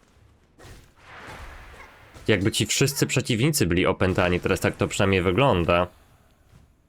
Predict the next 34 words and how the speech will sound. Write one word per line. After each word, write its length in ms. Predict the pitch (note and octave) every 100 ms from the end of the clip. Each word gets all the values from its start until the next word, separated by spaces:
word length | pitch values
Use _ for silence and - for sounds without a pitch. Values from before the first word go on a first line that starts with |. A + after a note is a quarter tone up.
| _ _ _ _
Ale 180 | F#2+ F#2+
przez 420 | - - E3 -
co? 180 | G2+ F#2
To 100 | G2+
wygląda 280 | B2 D#3 D#3+
jak 140 | A#2+
Void 440 | F2+ G2+ C3 G2+
z 60 | -
pierwszej 440 | - E2+ - F#2
części. 500 | F2+ F2 E2+ - F#2 - -
Ała. 460 | F2+ F2 A#2 D3 - _ _ _ _ _ _ _ _ _ _ _ _ _ _ _ _ _ -
Co 160 | A#2+
się 160 | - G#2+
ze 100 | G2+
mną 220 | G#2 G2
teraz 260 | G2+ F#2+ E2+
wydarzy, 440 | F2+ E2+ E2 -
co? 260 | A2+ C#3+ F3+ _ _ _ _ -
Bo 120 | F#2
ja, 100 | G2
to 120 | G2+
wygląda, 380 | A2 A#2 A#2+ A#2+
jakbym 200 | A2+ A2
miał 160 | A2+ G#2
znowu 280 | A#2+ A2+ -
upaść. 400 | G2 F2+ G#2 - - _ _ _ _ _ _ _ C4+ C4 _ _ _ _ _ _ _ _ _ _ _ F#2+
I 60 |
znowu 280 | F#2 B2+ D3
jesteśmy 320 | C#3+ B2+ B2+
mega 340 | G#2+ A#2 B2 G#2+
wolni, 640 | G#2 G#2+ G2 E2+ E2+ E2+
więc 220 | F2+ -
tutaj 160 | G#2 G2
jakby 240 | F#2+